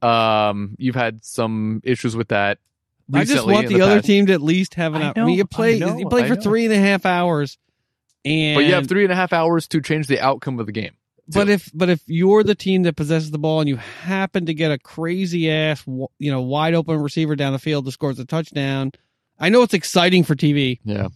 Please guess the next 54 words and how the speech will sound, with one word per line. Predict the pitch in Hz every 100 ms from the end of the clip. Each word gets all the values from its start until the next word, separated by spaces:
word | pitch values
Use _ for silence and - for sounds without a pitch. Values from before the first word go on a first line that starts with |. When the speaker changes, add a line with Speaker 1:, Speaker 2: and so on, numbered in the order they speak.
| _ _ -
Speaker 2:
but | 151
the | 165
game | 160 180 180
is | 147
over. | 131 87 - _ _
Speaker 1:
Yeah. | - 90 101
Speaker 2:
And | 151 156 156
Speaker 1:
Well, | 214
Speaker 2:
it | 151
would |
Speaker 1:
well | 208 202
Speaker 2:
be |
nice | 214 214 190
if | 170
the | 165
other | 170
team | 160 160
at |
least | 123 156 185 185 -
had | 156
an | 143
opportunity | 143 147 147 139 131
to | 123
come | - 147 139
down | 131 127
and | 123
see | - 139
if | 120
they | 131
could | 127
score | - 120
a |
touchdown. | 104 110 - -
Speaker 1:
Yeah, | 110 92
but | 90 190
for, | 233 202
for | - 175
Mitchell | 151 165 123
from | 98 104
Manitoba, | 101 95 110 104 101 92 -
um, | 113 110 107 104 101 - _ _ _ _ _ _ _ _ -
Speaker 2:
One | 175
of | 185
Speaker 1:
you |
Speaker 2:
our | 180
Speaker 1:
know, | 208
Speaker 2:
most | 160
Speaker 1:
if, | 151
if |
Speaker 2:
loyal | 208 262 233
listeners. | 196 226 170 127
Speaker 1:
Exactly. | 135 127 147 175 - 113 113
If, | 131 131
if, | 147 180 - -